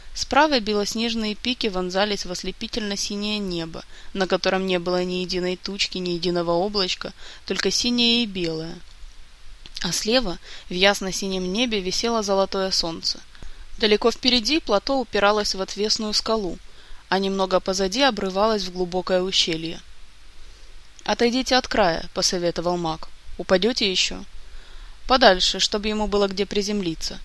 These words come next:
а то придавит или сдует. И стойте покрепче, они как приземляются, сильный ветер поднимают». Они отошли от края, как посоветовал мэтр Силантий,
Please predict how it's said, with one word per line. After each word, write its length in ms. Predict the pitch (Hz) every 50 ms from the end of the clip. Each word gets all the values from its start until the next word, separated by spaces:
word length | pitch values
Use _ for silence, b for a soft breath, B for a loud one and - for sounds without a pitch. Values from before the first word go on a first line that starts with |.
| B B B B B
а 80 | - 190
то 260 | - 220 208 202 196
придавит 560 | - - 196 208 214 247 277 262 226 202 -
или 140 | 185 180 185
сдует. 480 | 175 180 185 202 240 247 220 190 - - - - - - - - - - - - - -
И 80 | - 220
стойте 360 | - - 254 247 247 - 247
покрепче, 600 | - 262 - - 226 202 175 165 - - - 185
они 200 | 180 185 190 196
как 160 | - 208 -
приземляются, 720 | - 202 208 185 196 196 202 214 262 285 277 240 - 214
сильный 320 | - - 226 214 226 247 240
ветер 260 | 208 160 - 170 170
поднимают». 720 | - 180 170 175 175 170 165 165 165 165 165 165 - - - - - - - - - - - - - - - - - - - - - - - - - - - - - - - - - - -
Они 200 | 240 240 269 294
отошли 320 | 277 - 208 - - 180
от 140 | 175 175 -
края, 300 | - - 202 226 247 240
как 140 | - - -
посоветовал 640 | - - 196 - - 208 196 190 190 - 196 196 196 196
мэтр 280 | 190 190 185 - 190
Силантий, 640 | - - - 196 185 185 180 185 185 - - - -